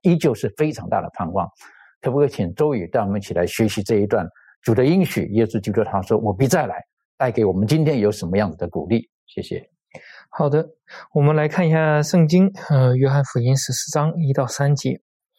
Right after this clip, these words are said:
Speaker 2: 经上记着说：“你们心里不要忧愁，你们信上帝也当信我。在我父的家里有许多住处，若是没有，我就早已告诉你们了。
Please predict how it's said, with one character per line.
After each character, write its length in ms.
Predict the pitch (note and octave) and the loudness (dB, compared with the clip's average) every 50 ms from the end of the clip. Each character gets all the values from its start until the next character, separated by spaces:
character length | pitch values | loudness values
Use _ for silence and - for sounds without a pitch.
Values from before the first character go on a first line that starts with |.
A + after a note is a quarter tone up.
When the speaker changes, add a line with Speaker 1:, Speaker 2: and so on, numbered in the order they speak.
| - - - - - _ _ | -20 -20 -20 -20 -20 _ _
Speaker 2:
经 140 | - D#3 C#3 | -2 0 2
上 160 | D3 D3 C3+ | 4 4 2
记 100 | B2+ C#3+ | 2 2
着 140 | C3+ C3+ B2+ | 0 0 0
说 260 | - - D#3+ E3 E3+ E3+ - - - - _ | 0 0 0 0 0 -4 -10 -20 -20 -8 _
：“你 80 | - C3 | 0 2
们 140 | A#2+ B2 B2+ | 4 4 4
心 220 | - - F#3 F#3 | 4 4 4 4
里 120 | E3 C3+ A#2+ | 4 4 2
不 160 | - - C3+ | 0 2 2
要 160 | C3 C#3+ C#3 | 2 4 4
忧 220 | C#3 C#3 D3 D#3+ | 4 2 2 2
愁， 280 | D#3+ - - - A#2 A2+ - - - - - - | 0 -2 -4 -4 -6 -6 -8 -12 -18 -14 -6 -2
你 80 | B2+ A#2+ | 0 0
们 140 | A2+ A#2 A#2 | 2 0 0
信 180 | - - D#3+ | 0 0 0
上 280 | C#3+ - - D3+ C3+ C3+ | 0 2 0 0 0 0
帝 200 | C3 C#3+ C3 A#2+ | 2 2 0 0
也 120 | A#2+ A2+ | 0 -2
当 160 | G#2+ A#2+ B2 B2 | -2 -2 -2 -2
信 280 | - - F#3+ F3 C#3+ | 0 2 4 4 4
我。 200 | B2 A#2+ B2 - _ _ _ - - _ _ _ - | 2 0 -4 -10 _ _ _ -20 -20 _ _ _ -2
在 140 | - G3+ | 0 2
我 180 | E3+ C#3+ B2+ A#2+ | 2 2 2 0
父 240 | A#2 - - F3+ D#3+ | -2 0 2 2 2
的 100 | C#3+ C3 | 2 0
家 240 | B2+ - D#3+ D#3 D#3 | 0 0 0 0 2
里 140 | C#3+ C3 | 2 2
有 160 | B2 B2+ C3+ D3 | 2 2 2 0
许 240 | - - - C3 | -2 -2 -2 0
多 160 | B2 B2+ C3 C3+ | 2 2 2 2
住 260 | C3 - G3 E3+ D3 | 2 2 2 2 2
处， 300 | C#3+ - - - - - D3+ | 0 -2 -4 -4 -4 -2 0
若 100 | D3+ C#3 | 0 0
是 140 | B2+ - C#3 | 0 -2 -2
没 240 | B2+ B2+ B2+ C#3+ D3 | 0 2 4 4 4
有， 200 | C3+ A#2 A2+ B2 - - | 4 2 0 -2 -4 -2
我 100 | D3+ C3+ | -2 0
就 160 | B2 A#2+ C#3 C3 | 2 2 0 0
早 260 | - - A#2+ B2 D3 | 0 0 0 0 0
已 80 | C#3 B2 | 0 -2
告 240 | - - E3+ D3+ C3+ | -2 -2 -2 -2 -2
诉 180 | - - C#3 | -2 -2 -2
你 100 | A#2+ A2+ | -2 -2
们 140 | G#2 G#2+ G#2+ | -4 -6 -8
了。 100 | A2+ A2+ | -8 -8